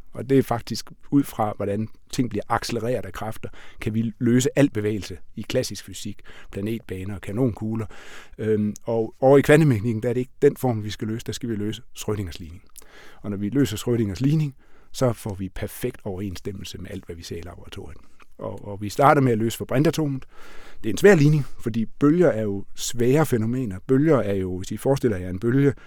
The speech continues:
så er den jo over det hele, på hele overfladen. Og den er også tidsafhængig, fordi bølgen står jo og kører op og ned.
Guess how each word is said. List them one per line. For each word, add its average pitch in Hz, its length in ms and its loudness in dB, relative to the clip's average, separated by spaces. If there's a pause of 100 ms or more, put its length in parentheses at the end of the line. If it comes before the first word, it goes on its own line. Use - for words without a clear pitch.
(240)
så - 120 0
er 123 120 4
den 135 120 6
jo 113 100 6
over 139 140 6
det 113 120 2
hele, 143 280 8 (480)
på 104 80 -6
hele 131 200 4
overfladen. 120 520 0 (320)
Og 113 80 -2
den 117 120 6
er 120 40 2
også 151 160 6
tidsafhængig, 127 500 4
fordi 117 120 0
bølgen 139 260 4
står 131 220 2
jo 104 60 2
og 92 60 -4
kører - 220 2
op 117 120 0
og 110 100 -4
ned. 127 160 0